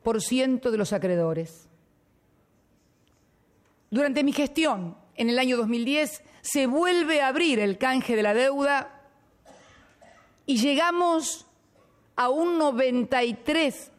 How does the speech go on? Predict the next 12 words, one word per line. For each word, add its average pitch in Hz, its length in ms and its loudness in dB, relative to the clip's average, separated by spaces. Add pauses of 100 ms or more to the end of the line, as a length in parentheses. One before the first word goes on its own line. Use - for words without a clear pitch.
(120)
por 214 240 0
ciento 285 720 -2
de 226 180 0
los 208 220 -2
acreedores 208 540 0
de 226 60 0
la 214 80 2
deuda. 202 240 0
Tengan 320 300 0
en 233 140 0
cuenta 254 640 -2 (580)
ustedes 185 640 -4